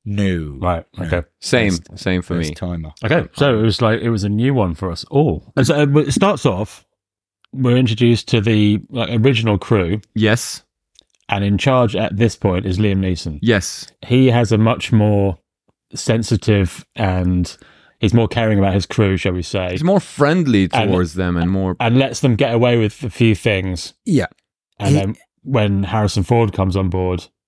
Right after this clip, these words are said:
Speaker 2: that shit's gotta stop.
Speaker 1: That,
Speaker 3: Yes.
Speaker 1: that's right. So
Speaker 3: Yeah.
Speaker 1: we, we see this. We see Liam Ne-, Neeson. He's getting on well. They're joking around with the crew. He's, you know, obviously popular,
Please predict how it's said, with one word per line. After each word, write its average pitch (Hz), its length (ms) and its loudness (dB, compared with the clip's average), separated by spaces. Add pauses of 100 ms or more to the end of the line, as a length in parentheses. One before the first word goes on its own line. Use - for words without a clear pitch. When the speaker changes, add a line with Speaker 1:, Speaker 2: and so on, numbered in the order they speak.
(540)
Speaker 2:
that 104 140 -2
shit's - 220 -6
gotta 85 160 -6
stop. - 300 -10
Speaker 1:
That, 131 220 2
Speaker 3:
Yes. 151 60 -6
Speaker 1:
that's 135 280 0
right. 98 200 0
So 123 260 0
Speaker 3:
Yeah. 123 200 2
Speaker 1:
we, 139 220 2
we 139 200 2
see 175 320 2
this. 98 360 -2
We 113 140 0
see 117 540 2
Liam 110 300 4
Ne-, 107 320 0 (100)
Neeson. 104 480 0
He's 98 140 0
getting 104 220 -2
on 95 180 0
well. 101 360 4
They're 90 140 2
joking 98 380 0
around 98 320 0
with 90 80 -2
the 87 80 -6
crew. 95 500 4 (280)
He's, 92 460 -2 (420)
you 98 120 -2
know, 90 240 0
obviously 120 380 2
popular, 101 640 2